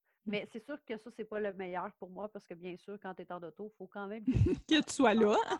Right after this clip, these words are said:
Speaker 2: un petit peu allumé. Mais effectivement, le, le kayak, la marche en forêt,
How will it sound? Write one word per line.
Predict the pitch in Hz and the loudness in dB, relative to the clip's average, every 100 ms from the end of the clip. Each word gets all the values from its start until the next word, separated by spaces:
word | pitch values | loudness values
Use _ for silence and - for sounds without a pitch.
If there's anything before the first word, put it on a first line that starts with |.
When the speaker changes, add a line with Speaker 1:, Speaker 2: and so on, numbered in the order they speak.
| - 311 | -2 -4
Speaker 2:
un | - | -6
petit | 190 - | -10 -10
peu | 233 240 | -6 -6
allumé. | - 208 196 190 233 320 - - - | -4 -6 -6 -6 -6 -8 -16 -20 -6
Mais | 208 202 | 0 0
effectivement, | - 220 233 226 233 202 220 240 | 0 -4 -6 -6 -12 -6 -2 -2
le, | 240 - | -4 -4
le | 202 | -6
kayak, | 190 - 190 196 196 214 214 | -4 -4 -2 0 -2 -2 -4
la | 185 | -4
marche | 190 202 214 | -4 -6 -6
en | 196 | -8
forêt, | - 196 185 190 196 196 | -6 -8 -6 -6 -6 -8